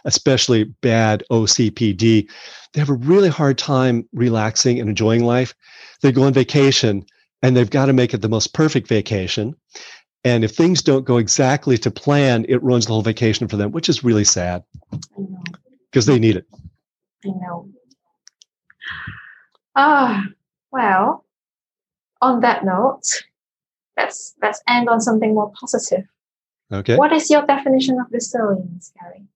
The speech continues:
Speaker 1: Uh, the way I see resilience, it's the capacity to use adversity
Speaker 2: Mm.
Speaker 1: in the service of one's personal growth. You know, you might have heard of the, the philosopher's stone. This is the,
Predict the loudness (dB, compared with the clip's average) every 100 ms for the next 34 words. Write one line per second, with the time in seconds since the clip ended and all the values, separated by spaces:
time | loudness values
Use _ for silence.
0 | _ _ -20 -20 -20 -20 _ _ _ _
1 | -20 _ -4 -4 -2 0 2 2 0 0
2 | 0 4 4 4 4 2 2 2 0 -2
3 | -2 0 2 0 -6 _ -20 -20 -6 -4
4 | 0 -2 0 0 2 0 -2 -2 -2 -6
5 | 0 0 0 0 2 2 0 -2 -2 -2
6 | -2 0 2 2 -2 -2 -6 -6 _ _
7 | _ _ _ -16 -10 -10 -12 -14 -2 0
8 | 2 0 2 2 4 2 2 0 -2 2
9 | 0 0 -2 -2 -2 -4 -4 -4 -4 -8
10 | -20 -20 _ _ _ _ _ _ _ -20
11 | _ _ -10 -6 -4 -6 -4 0 2 2
12 | 4 2 2 -4 -6 0 2 2 0 -2
13 | 0 0 2 2 0 -4 -12 -8 -4 -2
14 | -2 -6